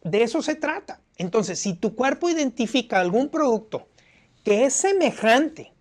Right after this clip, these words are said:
a algo que previamente me generó,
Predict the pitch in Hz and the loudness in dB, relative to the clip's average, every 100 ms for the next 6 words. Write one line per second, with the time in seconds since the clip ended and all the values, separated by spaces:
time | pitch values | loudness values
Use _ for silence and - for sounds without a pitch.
0 | _ _ _ _ - 170 196 262 269 294 | _ _ _ _ -2 4 4 4 2 -2
1 | - 233 - 226 254 285 240 196 190 185 | -2 -2 -2 0 0 0 -2 -2 -4 -6
2 | 139 - _ - 165 196 - 214 202 196 | -10 -10 _ -8 -2 -2 0 0 0 0
3 | 185 196 233 277 - | 0 2 2 0 -4